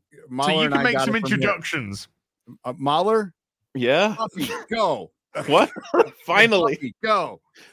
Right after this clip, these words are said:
Speaker 3: I just think Riley is underrated, you know? People hate the fuck
Speaker 1: I,
Speaker 3: out of him. That's all I'm
Speaker 1: dude,
Speaker 3: saying.
Speaker 1: my wife loves Riley.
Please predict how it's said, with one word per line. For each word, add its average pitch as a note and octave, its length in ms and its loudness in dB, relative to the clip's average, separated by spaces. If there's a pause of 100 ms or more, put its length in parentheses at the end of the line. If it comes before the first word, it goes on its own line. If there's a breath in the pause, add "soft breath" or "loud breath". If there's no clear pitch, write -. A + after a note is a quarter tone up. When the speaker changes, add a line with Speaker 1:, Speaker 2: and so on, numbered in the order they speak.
(100)
Speaker 3:
I D3+ 80 2
just A3+ 240 -8
think B3+ 200 -2
Riley G3 500 -2
is G#3+ 100 -2
underrated, F3+ 920 -4
you A2+ 80 -8
know? E3 120 -4
People G#3 340 -4
hate F#3+ 180 -4
the A3 80 -10
fuck - 280 -4
Speaker 1:
I, E4 40 -4
Speaker 3:
out D#4+ 100 -4
of A3 100 -12
him. A#2+ 120 -8
That's C#3+ 200 -6
all F3+ 60 -2
I'm G3 100 0
Speaker 1:
dude, D#3 120 -6
Speaker 3:
saying. A#3 120 -8
Speaker 1:
my C3+ 180 -2
wife C#3 340 -4
loves A#2 320 -4
Riley. E2+ 460 -10